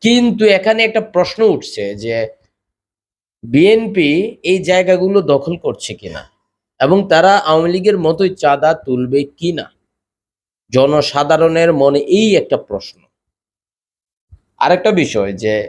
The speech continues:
আপনি কথা বলছেন, আপনাকে, হ্যাঁ, আপনি মনে হয়, আহ, কারো বিপক্ষে কথা বলেছেন, আপনাকে জিজ্ঞাসাবাদ করা হতে পারে, আপনাকে পুলিশ নিয়ে যাবে অথবা ডিজিএফআই বা যে কেউ নিয়ে যাবে, এটার একটা ফরম্যাট থাকতে হবে।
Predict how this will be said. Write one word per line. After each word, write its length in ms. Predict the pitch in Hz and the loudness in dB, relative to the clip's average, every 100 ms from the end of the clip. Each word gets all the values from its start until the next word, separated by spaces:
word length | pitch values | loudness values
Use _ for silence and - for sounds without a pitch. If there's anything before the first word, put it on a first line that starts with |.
| - | -6
আপনি 280 | 135 151 147 | -6 -2 -2
কথা 260 | 147 139 143 | 0 0 0
বলছেন, 500 | 143 135 123 120 113 110 - _ _ _ _ - | 0 0 0 -2 -2 -4 -12 _ _ _ _ -16
আপনাকে, 420 | - 131 127 135 131 123 127 - _ _ - | -6 -4 -2 0 2 2 -2 -10 _ _ -2
হ্যাঁ, 160 | 135 | 2
আপনি 280 | 123 123 135 | 2 0 -2
মনে 240 | 131 131 131 | -2 0 2
হয়, 280 | 127 127 123 123 _ _ | 2 2 -2 -6 _ _
আহ, 180 | 107 104 107 _ _ | -4 -4 -6 _ _
কারো 180 | 123 123 | 0 2
বিপক্ষে 400 | 120 123 123 120 | 0 0 -2 -2
কথা 200 | 117 117 | -2 0
বলেছেন, 500 | 110 113 113 107 107 104 110 | 0 0 -2 -2 -4 -4 -10
আপনাকে 420 | 117 - 117 120 120 117 _ - | -10 -4 -2 2 0 0 _ -6
জিজ্ঞাসাবাদ 560 | 110 123 123 123 117 117 | -4 0 0 0 0 -2
করা 280 | 113 113 | -2 -2
হতে 240 | 107 107 110 | -2 -2 -4
পারে, 220 | 107 104 | -2 0
আপনাকে 320 | 104 110 113 | 0 -2 -6
পুলিশ 340 | 117 113 110 107 - | -6 -6 -6 -6 -4
নিয়ে 200 | 110 107 | -2 0
যাবে 300 | 107 98 104 104 | 0 0 2 2
অথবা 420 | 104 107 101 104 95 - _ _ | 2 0 2 2 0 -6 _ _
ডিজিএফআই 680 | 101 110 101 107 104 110 107 | -8 -6 0 0 2 2 0
বা 140 | 101 127 | 2 0
যে 180 | 127 202 | 2 0
কেউ 200 | 208 202 | 2 2
নিয়ে 220 | 190 180 | 2 2
যাবে, 220 | 151 139 131 | 2 0 0
এটার 200 | 185 190 | 0 -2
একটা 100 | 190 | -4
ফরম্যাট 460 | - 196 196 233 - | 0 0 2 0 -2
থাকতে 340 | - 151 - 117 | -6 -6 -6 -10
হবে। 300 | 98 90 | -8 -6